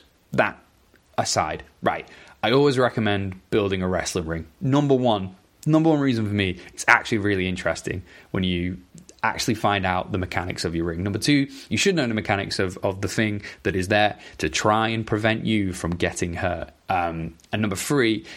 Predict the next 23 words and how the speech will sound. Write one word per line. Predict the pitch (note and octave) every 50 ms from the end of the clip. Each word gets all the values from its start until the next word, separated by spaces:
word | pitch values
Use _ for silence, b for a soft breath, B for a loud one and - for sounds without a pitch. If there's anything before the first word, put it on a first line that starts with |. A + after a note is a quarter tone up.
| B B B
if | G#2 G#2 C3+
you | C#3+ D3 D3 C3+ B2
have | - C3 B2 A#2 A2+
the | A#2+
knowledge | A2+ A#2 A#2+ A#2+ A#2+ C3 C3 B2 A2 A2+
of | G#2+ G2
how | - - A2 G#2+ G#2+ G#2 G#2
a | - G#2 G#2
ring | F#2+ G#2 A2 G#2 G#2
is | G2+ -
put | - - - -
together, | - G#2 - G#2+ G#2+ G2+ G#2 F#2+ F#2
you | F#2+ G#2+ G#2 G#2 G#2+
also | G#2+ G#2 - A2
have | G#2 G#2 G2+
a | G#2
knowledge | G2+ G2+ G2+ G2+ G#2 G#2 G2+ -
of | G#2 F#2+
how | - - G2+ G2
to | - - F#2+
maintain | F#2+ - A2 G#2+ G#2+ G#2+ G#2+ G#2+ A2+ A2 G#2 - A2 G#2 G#2 G2+ G2
that | G2 F#2+ - -
ring. | G2 G#2 F#2+ F2 E2+